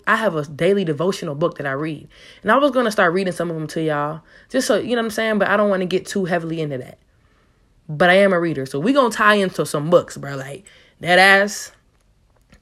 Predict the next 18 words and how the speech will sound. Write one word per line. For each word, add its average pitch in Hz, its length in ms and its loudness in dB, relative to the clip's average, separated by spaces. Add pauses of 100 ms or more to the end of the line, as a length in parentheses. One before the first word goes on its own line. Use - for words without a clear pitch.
(160)
I'm 165 240 -2
low-key 165 360 2
a 151 40 0
nerd. 143 280 0
I, 156 300 -2
shit, - 180 -8
I'm 156 120 -2
high-key 135 380 -4
a - 40 -14
nerd. - 320 -14 (460)
I 175 100 2
love 160 220 2
to 139 120 -6
read. 123 240 -10
I 131 60 -8
love 147 220 -2
to 147 100 -8
write. 135 480 -8